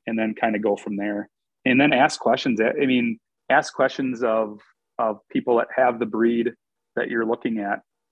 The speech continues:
um, people that have experience with that breed. Look, look into different health issues and different things. We didn't even touch on, we didn't even touch on that. Um, genetic issues and health issues that a breed might have. And, and please, um, those of you that are looking for dogs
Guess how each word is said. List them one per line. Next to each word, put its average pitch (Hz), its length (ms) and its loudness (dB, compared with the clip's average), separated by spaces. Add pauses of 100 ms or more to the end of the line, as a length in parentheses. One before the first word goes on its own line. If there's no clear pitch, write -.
um, 98 280 -4
people 120 220 0
that 107 120 4
have 110 160 4
experience 101 500 -2
with 101 80 -4
that 98 180 0
breed. 104 300 0
Look, 117 260 2 (320)
look 131 240 2
into 123 480 2
different 123 380 0
health 117 240 -2
issues 113 380 -4
and 113 80 -6
different 110 280 -4
things. 113 180 -4
We 117 120 4
didn't 127 140 4
even 107 100 -6
touch 127 240 -2
on, 110 100 -4 (220)
we 135 60 2
didn't 143 160 4
even 127 120 -2
touch 135 240 0
on 110 140 -4
that. 117 240 -2 (480)
Um, 107 320 -2 (380)
genetic 120 400 2
issues 117 320 0
and 113 80 -4
health 113 280 0
issues 113 340 -2
that 113 100 -2
a 107 60 -2
breed 110 260 -2
might 107 260 -6
have. 113 280 0
And, 110 440 -6
and 107 280 -4
please, 131 760 4 (460)
um, 107 180 0
those 117 180 4
of 117 60 -6
you 117 120 6
that 113 100 2
are 107 80 4
looking 110 280 -2
for 110 140 -6
dogs 107 500 2